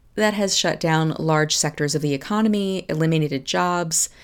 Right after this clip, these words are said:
and even separated us from each other physically. I don't know about you, but I've been walking around like a zombie, scrambling to figure out how to gain some control over the situation.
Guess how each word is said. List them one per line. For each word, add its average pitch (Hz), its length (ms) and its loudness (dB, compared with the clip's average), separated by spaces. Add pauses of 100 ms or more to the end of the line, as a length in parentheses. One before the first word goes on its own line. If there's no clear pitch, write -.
(340)
and 180 160 0
even 208 340 2
separated 170 540 2
us 156 180 2
from 160 200 -2
each 156 180 -2
other 143 220 -2
physically. - 580 -4
I 180 140 4
don't 240 80 6
know 226 80 6
about 165 200 2
you, 190 220 2
but 147 240 -2
I've 196 160 2
been 202 160 0
walking 165 300 0
around 147 200 0
like 139 120 -4
a 147 40 -4
zombie, 151 600 -2 (240)
scrambling 180 520 0
to 170 180 0 (120)
figure 165 340 0
out 160 140 4
how 165 140 -2
to 151 60 2
gain 160 260 0
some 156 180 0
control 220 460 4
over 139 180 2
the 131 60 -4
situation. - 800 -6